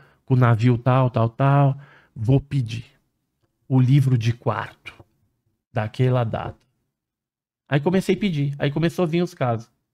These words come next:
Porque eles registravam no livro de, do quarto. Deve ter outro relatório, mas no de, do quarto também tá.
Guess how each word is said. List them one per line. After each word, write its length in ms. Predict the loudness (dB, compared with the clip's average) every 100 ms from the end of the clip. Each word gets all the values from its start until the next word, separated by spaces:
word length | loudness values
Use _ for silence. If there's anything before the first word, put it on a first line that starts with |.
| _ _ _ _ _
Porque 180 | -2 2
eles 160 | 2 2
registravam 800 | 2 0 -2 -2 -2 -2 -6 -12 _ _ -2
no 100 | 0
livro 220 | 2 0
de, 120 | -2
do 240 | -4 -4 -4
quarto. 320 | -2 -2 -2 -12 -6
Deve 320 | 2 2 2
ter 120 | 0 0
outro 220 | 0 0
relatório, 640 | 2 2 0 0 0 0
mas 220 | -4 -4 -2
no 220 | 0 2
de, 140 | 2 -2
do 340 | -4 -6 -4
quarto 320 | -2 -2 -2
também 180 | -4 -4
tá. 200 | -4